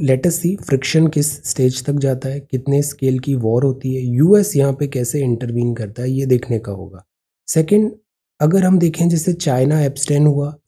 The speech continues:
इंडिया एब्स्टेन हुआ, यूएई भी एब्स्टेन हुआ अभी यूएनएससी में, तो सी, ऐसा नहीं है कि पूरा वर्ल्ड against रशिया है, तो अगर यूएस सैंक्शंस भी लगा देगा तब भी रशिया को इतनी कोई डिफिकल्टी नहीं आएगी।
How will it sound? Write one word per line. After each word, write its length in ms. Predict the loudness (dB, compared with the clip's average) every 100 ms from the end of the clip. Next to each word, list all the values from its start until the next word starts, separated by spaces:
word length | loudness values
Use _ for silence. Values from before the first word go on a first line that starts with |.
| -2
इंडिया 360 | 0 2 0 -2
एब्स्टेन 420 | -4 -4 -2 0
हुआ, 300 | -2 -4 -10 _ _ 0
यूएई 520 | 4 8 8 8 6
भी 200 | 6 6
एब्स्टेन 440 | 4 0 0 2
हुआ 220 | 2 0 -2
अभी 200 | 0 0
यूएनएससी 560 | 2 0 -2 -6 -10
में, 140 | -12 -16 _ _ _ _
तो 120 | 2
सी, 360 | 2 0 0 -2 -4
ऐसा 280 | -2 2
नहीं 200 | 6 8
है 60 | 8
कि 120 | 4
पूरा 320 | 0 0 0
वर्ल्ड 320 | 2 2 0 0
against 420 | 0 2 2 2 0
रशिया 460 | -2 -2 -4 -6
है, 200 | -6 -12 -20 _ _
तो 100 | 0
अगर 160 | 2 2
यूएस 480 | 2 2 0 -2 -10 _ -20 _
सैंक्शंस 540 | -4 0 2 2 2 2
भी 120 | 2
लगा 260 | 2 0
देगा 280 | 0 0 -2
तब 160 | -2 -2
भी 180 | 2 2
रशिया 380 | 2 -2 -4
को 160 | -2 -2
इतनी 240 | -2 -2
कोई 160 | -2 -2
डिफिकल्टी 600 | -2 -2 -4 -4 -4 -2
नहीं 360 | 2 2 2 0
आएगी। 300 | -6 -12